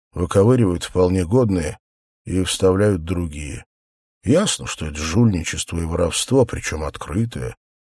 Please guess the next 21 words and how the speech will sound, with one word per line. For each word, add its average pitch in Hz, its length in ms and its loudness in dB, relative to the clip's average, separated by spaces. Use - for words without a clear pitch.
В 101 100 2
их 90 140 2
дворе 107 360 4
раскурочили 98 680 0
детскую 92 420 -2
площадку, 92 600 2
которая 87 380 -6
была 87 220 -2
построена 95 600 0
всего 92 280 -2
три 98 220 0
года 87 280 -2
назад. 90 480 0
Сломали 113 540 4
горку, 123 500 2
качели, 107 540 2
скамейки, 113 720 2
взломали 110 520 4
специальное 104 680 2
прорезиненное 98 720 2
покрытие, 104 720 2